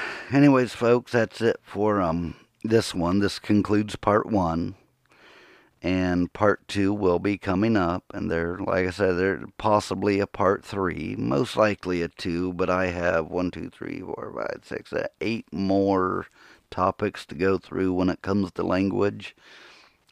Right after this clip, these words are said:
So most likely a third part. I don't know yet. We'll see. We'll see how it goes.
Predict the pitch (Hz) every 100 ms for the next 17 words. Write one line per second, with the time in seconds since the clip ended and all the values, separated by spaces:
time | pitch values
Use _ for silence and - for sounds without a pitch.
0 | _ - - 87 85 104 147 139 - 92
1 | 87 - 82 78 - 82 80 80 80 82
2 | 85 - _ _ _ _ _ _ _ _
3 | _ _ - - 101 101 80 73 78 76
4 | 78 82 98 - 80 76 82 98 - 90
5 | 78 57 71 76 76